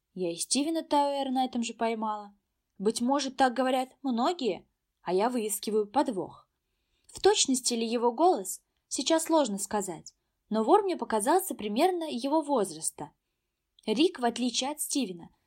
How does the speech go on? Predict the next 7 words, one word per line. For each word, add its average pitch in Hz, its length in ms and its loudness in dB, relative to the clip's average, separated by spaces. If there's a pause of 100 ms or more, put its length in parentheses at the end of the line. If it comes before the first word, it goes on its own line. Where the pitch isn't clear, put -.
(140)
совсем 339 480 0
немного 302 420 0
выше 277 380 -2
меня 208 300 0
ростом 262 480 -2 (220)
и 269 60 -8
худощав. 254 640 0